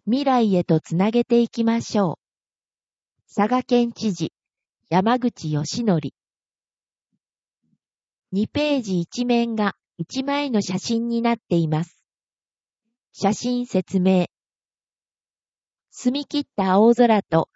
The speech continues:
佐賀城シャチの門をバックに、紙面右側、黒い紋付き羽織袴姿の山口知事が、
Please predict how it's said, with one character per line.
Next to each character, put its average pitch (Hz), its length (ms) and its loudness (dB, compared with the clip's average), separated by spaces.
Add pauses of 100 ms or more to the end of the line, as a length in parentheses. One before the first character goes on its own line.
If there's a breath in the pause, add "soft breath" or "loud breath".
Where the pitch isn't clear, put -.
(360)
佐 220 160 -2
賀 262 160 0
城 208 280 6
シ 196 120 -6
ャ 180 60 -4
チ 254 160 -2
の 269 140 0
門 262 260 2
を 185 120 6
バ 202 180 2
ッ - 20 -20 (100)
ク 170 120 2
に、 156 180 -2 (920)
紙 240 140 -4
面 262 300 0
右 165 280 -2
側、 180 380 0 (720)
黒 247 300 4
い 202 120 0 (100)
紋 240 380 0
付 - 220 -8
き - 20 -4
羽 240 220 0
織 240 180 4
袴 247 420 -2
姿 233 460 -2
の 175 240 0 (100)
山 196 300 0
口 - 260 -4
知 233 160 -6
事 196 140 -2
が、 165 220 -4